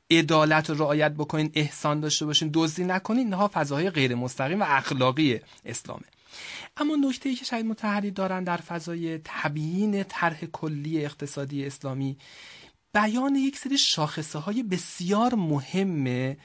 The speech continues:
در فضای اقتصادی اسلام. اسلام برای اینکه یک اقتصاد سالم ما داشته باشیم، یک اقتصاد عالی داشته باشیم، چه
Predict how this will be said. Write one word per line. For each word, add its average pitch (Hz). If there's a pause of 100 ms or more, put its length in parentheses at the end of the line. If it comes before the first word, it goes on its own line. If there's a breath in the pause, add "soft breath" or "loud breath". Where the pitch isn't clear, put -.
(340 soft breath)
در 269 (140)
فضای 170
اقتصادی 120
اسلام. - (880 loud breath)
اسلام 247
برای 214
اینکه 247
یک 247
اقتصاد 147
سالم 147
ما 135
داشته 110
باشیم، 101
یک 170
اقتصاد 127
عالی 123
داشته 117
باشیم، 131 (560 loud breath)
چه -